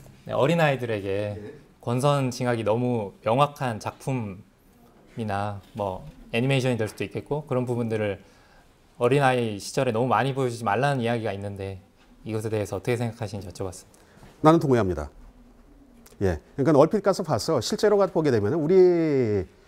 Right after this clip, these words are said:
Speaker 2: 그 비비엘 시작을 갖다 니체 강의로부터 시작이 됐는데 내 희망상을 갖다 아니었어요.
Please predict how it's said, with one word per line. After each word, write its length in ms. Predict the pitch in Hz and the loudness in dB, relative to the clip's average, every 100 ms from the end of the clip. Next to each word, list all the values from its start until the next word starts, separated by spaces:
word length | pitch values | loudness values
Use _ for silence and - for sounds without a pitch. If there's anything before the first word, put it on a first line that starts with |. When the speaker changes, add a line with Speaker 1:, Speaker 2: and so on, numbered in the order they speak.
| - - _ | -20 -20 _
Speaker 2:
그 180 | 147 143 | 2 2
비비엘 720 | - 170 180 98 101 117 85 - | 4 4 6 4 2 -2 -6 -8
시작을 480 | - 190 190 180 170 | -2 4 4 4 2
갖다 200 | 151 190 | 0 0
니체 640 | 156 180 - 202 196 196 | 0 0 0 2 4 4
강의로부터 460 | 190 147 151 143 160 | 2 0 0 0 -4
시작이 260 | - 165 156 | -4 -6 -4
됐는데 500 | 131 98 101 107 85 - - | -2 -2 0 0 -2 -12 -10
내 240 | - 175 180 | 4 6 6
희망상을 480 | - 214 202 165 147 | 4 2 2 0 -4
갖다 180 | 123 | -4
아니었어요. 460 | 127 82 - 73 | -4 -4 -6 -10